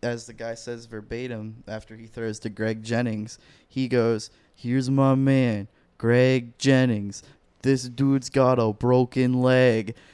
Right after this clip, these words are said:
And he's, like, showing the replay of the play, and he's, like, hobbling. And Greg Jennings miraculously gets down to about the ten,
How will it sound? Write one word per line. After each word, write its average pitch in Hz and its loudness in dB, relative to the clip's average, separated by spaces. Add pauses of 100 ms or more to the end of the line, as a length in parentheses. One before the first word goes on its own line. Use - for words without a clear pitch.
And 120 -4
he's, 135 -10
like, 120 -8
showing 123 0
the 113 -2
replay 123 -2
of 123 -6
the 113 -14
play, 120 -6
and 117 -4
he's, 117 -8
like, 110 -8
hobbling. 151 -10 (680)
And 110 -2 (220)
Greg 143 -2
Jennings 135 -2
miraculously 113 -6 (640)
gets 127 -12
down 113 -6
to 117 -6
about 113 -6
the 104 -12
ten, 123 -6